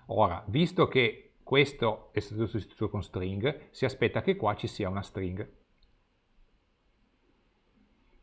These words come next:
E quindi automaticamente è in grado di capire che questa parola, eh, dovrà avere come tipo string.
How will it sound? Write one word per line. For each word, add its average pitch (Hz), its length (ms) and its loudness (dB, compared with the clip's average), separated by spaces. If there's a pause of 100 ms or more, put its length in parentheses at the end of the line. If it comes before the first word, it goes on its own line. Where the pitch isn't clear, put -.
(1500)
E 202 120 4
quindi 139 520 2 (200)
automaticamente 131 1000 2
è 120 40 2
in 117 60 0
grado 123 200 0
di 120 100 4
capire 123 520 0
che - 160 -6
questa 117 480 2
parola, 123 1200 0
eh, 135 120 -10
dovrà 120 440 4
avere 120 400 2
come 147 240 0
tipo 101 280 -4
string. 90 560 -8